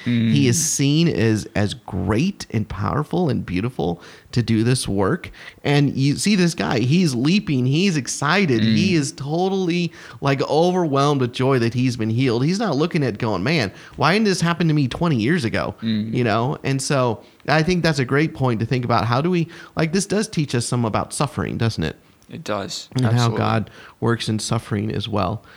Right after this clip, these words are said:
Speaker 2: Uh, and, and to your first point, too, that you said earlier, we should never allow ourselves to get too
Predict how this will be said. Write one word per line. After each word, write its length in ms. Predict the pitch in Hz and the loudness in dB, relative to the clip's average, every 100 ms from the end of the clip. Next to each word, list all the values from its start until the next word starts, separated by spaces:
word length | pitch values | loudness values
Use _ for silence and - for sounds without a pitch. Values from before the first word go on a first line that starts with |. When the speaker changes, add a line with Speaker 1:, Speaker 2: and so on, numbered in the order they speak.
| - - | -20 -8
Speaker 2:
Uh, 220 | 120 113 117 - | -2 0 -2 0
and, 200 | 156 165 | 0 0
and 120 | 170 | 0
to 100 | 214 | 0
your 100 | 180 | 0
first 300 | 202 240 - | 0 -2 0
point, 240 | 135 117 | -2 0
too, 120 | 131 120 | 0 0
that 120 | - | 0
you 60 | 110 | 0
said 180 | 117 | 0
earlier, 400 | 107 120 120 95 - - - - _ _ _ _ _ _ _ _ _ | 0 0 2 0 -4 -12 -20 -20 _ _ _ _ _ _ _ _ _
we 320 | 127 165 185 | 2 4 4
should 260 | 165 - 147 | 2 0 0
never 260 | 135 151 156 | 2 2 4
allow 240 | 131 117 | 4 6
ourselves 360 | 120 117 113 110 | 4 2 0 0
to 60 | 113 | -2
get 400 | 117 - - - | -4 -4 -16 -6
too 460 | 127 123 123 113 | 0 2 2 0